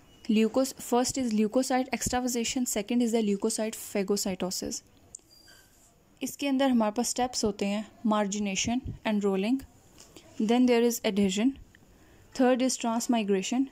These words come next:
fourth is chemotaxis, and then at last we will have phagocytosis।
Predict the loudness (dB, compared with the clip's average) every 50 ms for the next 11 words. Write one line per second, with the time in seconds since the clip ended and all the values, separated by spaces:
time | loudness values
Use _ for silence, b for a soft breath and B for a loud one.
0 | -10 _ -8 2 4 4 4 4 2 0 -2 0 2 4 4 4 4 2 0 -2
1 | -4 -2 -2 -2 -2 -2 -6 b b b b b b b -2 0 2 2 2 2
2 | 2 0 0 0 0 0 0 0 -2 -4 -4 -4 -4 -2 -2 -2 -2 -2 -2 -2
3 | -4 -8 -16 -20 _ _ _ _ -6 -2 0 0 2 2 0 0 0 -4 -4 -4
4 | -6 -6 -4 -6 -4 -4 -6 -8